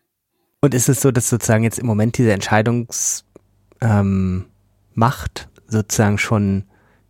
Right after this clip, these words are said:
wie soll ich das denn sagen, dass sie so verteilt ist im Moment? Also wir haben jetzt schon über so verschiedene Beteiligte gesprochen. Irgendwer vor Ort hat vielleicht diese Maschine da oder diese Drohne noch, ähm, dahin gebracht. Ähm, irgendjemand, äh, sitzt in Las Vegas im Container und hat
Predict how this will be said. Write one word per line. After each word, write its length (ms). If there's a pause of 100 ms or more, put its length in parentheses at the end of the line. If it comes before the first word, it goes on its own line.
(260)
wie 60
soll 60
ich 60
das 140
denn 100
sagen, 260
dass 120
sie 80
so 100
verteilt 640
ist 180
im 60
Moment? 300
Also 120
wir 60
haben 80
jetzt 100
schon 100
über 140
so 80
verschiedene 360
Beteiligte 480
gesprochen. 480
Irgendwer 380
vor 200
Ort 200
hat 100
vielleicht 400
diese 160
Maschine 340
da 240
oder 180
diese 240 (240)
Drohne 340
noch, 280 (420)
ähm, 360
dahin 280
gebracht. 600 (240)
Ähm, 460
irgendjemand, 640
äh, 140
sitzt 240
in 80
Las 180
Vegas 280
im 80
Container 580
und 140
hat 100